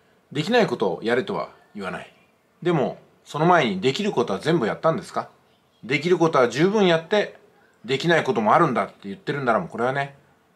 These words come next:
私が言い過ぎました。どうですか？」と聞きました。そうするとね、「できることやってないっす」。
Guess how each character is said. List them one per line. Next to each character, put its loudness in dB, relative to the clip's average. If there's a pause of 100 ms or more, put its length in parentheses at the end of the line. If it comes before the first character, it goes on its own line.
(260)
私 -4
が 2
言 0
い -4
過 -4
ぎ 0
ま -2
し -12
た。 -12 (100)
ど 0
う 2
で 0
す -10
か？」 -6
と -16
聞 -20
き -12
ま -10
し -10
た。 -12 (680)
そ -8
う -6
す -8
る -8
と -8
ね、 -12 (1200)
「で -6
き -2
る 0
こ -6
と -6 (500)
や -12
っ -20
て -14
な -4
い -12
っ -12
す」。 -12